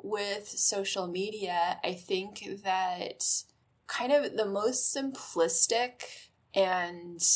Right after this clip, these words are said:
superficial aspects of culture and thought tend to be those that are favored by algorithms. So I think we're a lot more likely to be presented with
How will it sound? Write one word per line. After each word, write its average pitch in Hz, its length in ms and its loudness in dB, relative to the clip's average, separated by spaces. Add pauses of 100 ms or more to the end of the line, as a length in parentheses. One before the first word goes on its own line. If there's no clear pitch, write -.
(540)
superficial 208 1040 0
aspects 185 840 4
of 175 440 -2
culture 214 640 -2
and 190 180 -6
thought 175 600 -2 (120)
tend 233 540 -2
to 285 140 0
be 185 480 -6
those 170 580 0 (160)
that 175 640 -4 (600)
are 185 140 4
favored 180 840 2
by 170 260 6
algorithms. 165 1120 0 (300)
So 202 460 0
I 196 60 -4
think 220 340 -8
we're 277 160 -4
a 277 80 -6
lot 180 320 2
more 190 260 -6
likely 185 1040 -4
to 208 180 0
be 190 420 -8
presented 175 1000 -2
with 170 640 2